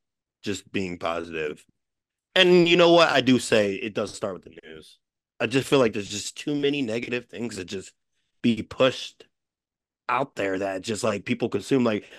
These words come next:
I mean, you might not listen to the news as much, but other people do.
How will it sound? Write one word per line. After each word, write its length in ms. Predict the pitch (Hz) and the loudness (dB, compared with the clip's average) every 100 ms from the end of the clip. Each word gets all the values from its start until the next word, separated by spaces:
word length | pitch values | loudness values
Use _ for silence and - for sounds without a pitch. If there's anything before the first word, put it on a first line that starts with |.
| - - - | -20 -12 -4
I 80 | |
mean, 340 | 131 147 185 160 | 2 4 4 4
you 140 | 180 | 2
might 280 | 160 143 123 | 2 0 0
not 300 | 117 107 104 | -4 -8 -10
listen 260 | 110 - 98 | -12 -12 -12
to 60 | |
the 60 | 101 | -10
news 340 | 98 98 95 | -10 -10 -12
as 80 | 90 | -10
much, 540 | 92 87 87 - - - _ _ _ _ _ | -12 -12 -14 -20 -20 -20 _ _ _ _ _
but 120 | 127 127 | -4 0
other 180 | 135 123 | 0 0
people 320 | 139 - 90 | -6 -8 -12
do. 520 | 78 110 101 78 | -4 -2 -2 -6